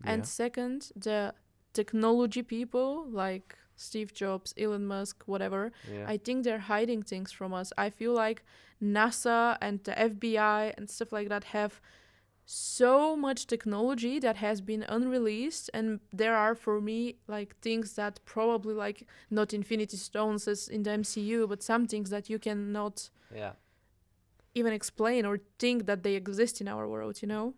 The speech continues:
Speaker 2: Yeah, there are for sure some weird hidden secrets about weapons that we don't know yet.
Speaker 1: Exactly.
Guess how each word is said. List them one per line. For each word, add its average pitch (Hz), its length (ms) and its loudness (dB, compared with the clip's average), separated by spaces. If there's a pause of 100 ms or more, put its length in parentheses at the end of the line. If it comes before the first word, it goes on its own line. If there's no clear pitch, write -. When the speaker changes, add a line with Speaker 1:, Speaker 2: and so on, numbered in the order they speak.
(160)
Speaker 2:
Yeah, 107 260 -10
there 117 200 0
are 120 340 2 (400)
for - 140 -8
sure 131 680 -4
some 113 440 -6
weird 113 380 2
hidden 113 380 -8
secrets - 540 -16
about 101 300 -8
weapons 104 560 -10
that 104 140 -6
we 107 140 -4
don't 101 220 -2
know 95 120 -2
yet. 90 220 -4
Speaker 1:
Exactly. 233 500 -4